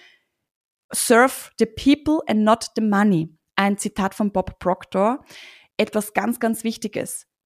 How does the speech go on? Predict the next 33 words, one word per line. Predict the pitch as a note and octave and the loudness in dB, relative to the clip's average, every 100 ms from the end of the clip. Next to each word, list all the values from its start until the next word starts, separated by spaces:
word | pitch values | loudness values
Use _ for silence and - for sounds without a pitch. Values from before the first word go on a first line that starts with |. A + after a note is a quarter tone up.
| _ - | _ 2
Meine | G#3 A#3+ | 6 6
Vision | A3+ - A3 A#3+ B3 | 4 2 4 4 4
war, | G3+ G#3+ | 2 -2
ich | - | -2
möchte | G3+ G#3+ D4+ - | 2 4 4 2
einfach | G#3+ A#3 C#4 | -2 0 0
noch | B3 B3+ | 0 0
mehr | C#4 | 2
Menschen | D4 A3+ A3+ D4 - D4+ | 4 4 4 2 2 0
erreichen, | B3 A#3 G3+ A3+ A#3+ | 0 2 0 0 -2
weil | A#3+ | -4
ich | A#3+ G3 | -6 -2
weiß, | G3+ A#3 | 0 0
es | C#4+ A3 | -2 -6
wird | A#3+ | -4
ihr | B3+ | -2
Leben | B3 G#3+ B3 A#3 | -2 0 2 2
verändern. | G3 - E3+ E3+ - - - - | 0 -2 -2 -2 -4 -6 -12 -8
Das | G#3+ G#3 | -4 0
war | A#3+ B3 | 0 4
immer | B3+ | 2
eine | F#3+ G3+ | 2 0
meiner | G3+ G3+ G3+ - - | -2 -2 -4 -10 -14
wichtigsten | F#3 F#3+ C#4 - A3 - - F#3+ | -2 6 6 4 -8 -8 -8 -6
Visionen. | G3+ - - F3+ G#3 F3+ - | -6 -6 -6 -4 -2 -2 -4
Ich | - | -8
möchte | G3 F#3+ F#3+ A#3+ - A3 - - - | -4 0 0 -2 -4 -4 -4 -14 -12
dabei | G3+ G3+ | -4 -4
helfen, | F#3+ G3 G#3+ G3+ | 0 0 0 -4
das | G3+ - | -6 -2
Leben | F#3 A3 G3+ | 0 2 0
zu | |
verändern. | E3+ F3 D#3+ D#3+ D3+ | -2 -4 -2 -4 -6